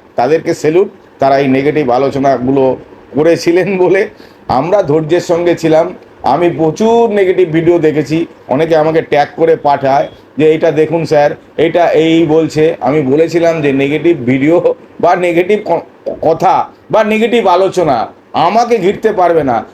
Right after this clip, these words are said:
কেননা আমার রক্তটাই বি পজিটিভ, আমার গ্রুপ হচ্ছে বি পজিটিভ। আমাকে কোনোদিন কোনো জায়গা থেকে নেগেটিভ করা যাবে না। তো সেইভাবেই,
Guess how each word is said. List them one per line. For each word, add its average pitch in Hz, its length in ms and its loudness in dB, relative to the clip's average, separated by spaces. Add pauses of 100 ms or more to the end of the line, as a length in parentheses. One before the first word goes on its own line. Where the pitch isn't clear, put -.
কেননা 175 260 2
আমার 175 220 0
রক্তটাই 170 540 0
বি 160 240 0
পজিটিভ, 123 480 -2 (300)
আমার 170 240 0
গ্রুপ 165 360 2
হচ্ছে 170 200 0
বি 156 240 0
পজিটিভ। 113 400 -2 (240)
আমাকে 170 400 0
কোনোদিন 175 400 0
কোনো 165 180 0
জায়গা 151 260 2
থেকে 160 220 0
নেগেটিভ 139 400 -2
করা 131 200 0
যাবে 104 280 0
না। 87 160 -4 (200)
তো 170 100 2
সেইভাবেই, 196 760 0